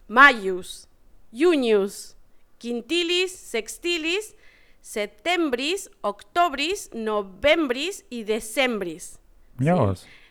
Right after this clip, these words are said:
Speaker 1: Algunos son muy parecidos y obviamente no tenemos ni enero ni febrero porque dijimos que eran diez meses.
Speaker 2: Claro. Claro. No, yo pensaba que esos, esos eran nombres que había puesto César.
Speaker 1: Bueno, a-, ahora después voy a hacer una aclaración.
Speaker 2: Ok, bien.
Speaker 1: Pero en este año Numa,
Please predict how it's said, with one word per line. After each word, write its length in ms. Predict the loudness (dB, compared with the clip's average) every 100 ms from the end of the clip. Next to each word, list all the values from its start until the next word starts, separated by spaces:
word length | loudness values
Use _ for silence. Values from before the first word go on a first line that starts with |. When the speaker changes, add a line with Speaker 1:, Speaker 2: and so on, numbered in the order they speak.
| -6
Speaker 1:
Algunos 340 | -2 0 2 4
son 100 | 4
muy 160 | 4
parecidos 800 | 6 4 4 2 2 2 0 -8 -18 -20 -20 -20 -20 -18
y 120 | -2 4
obviamente 420 | 8 8 6 4
no 120 | 2
tenemos 260 | 2 4 4
ni 100 | 6
enero 260 | 6 6
ni 160 | 4 0
febrero 440 | 2 4 4 2
porque 240 | -2 -6 -6
dijimos 340 | -4 -2 0
que 220 | 0 -2
eran 200 | 0 0
diez 180 | -2 -2
meses. 140 | -2 2
Speaker 2:
Claro. 300 | 2 0 -6 -18 -20 -20 -8
Claro. 200 | -4 2
No, 180 | 6 6
yo 160 | 8
pensaba 300 | 6 6 6 4
que 140 | -2
esos, 340 | 0 -2 -2 -8
esos 240 | -4 -2 2
eran 260 | 2 2
nombres 300 | 0 0 0
que 60 | 0
había 100 | 0
puesto 240 | 0 -4
César. 440 | -2 -2 -2 -4 -8 _ _ _ _ _ _ _ _ _ _
Speaker 1:
Bueno, 380 | -8 -4 -2 -4 -6
a-, 200 | -2 2
ahora 200 | 4 6
después 180 | 4 0
voy 100 | -2
a 40 |
hacer 180 | -2 -4
una 120 | -4
aclaración. 560 | -4 -4 -4 -4 -2 -2
Speaker 2:
Ok, 140 | 0 2
bien. 280 | 0 -4 -2
Speaker 1:
Pero 560 | 0 2 2 2 -2 -6 -18 -14
en 120 | -6 -6
este 220 | -2 0
año 260 | 0 0
Numa, 540 | 0 0 2 0 -2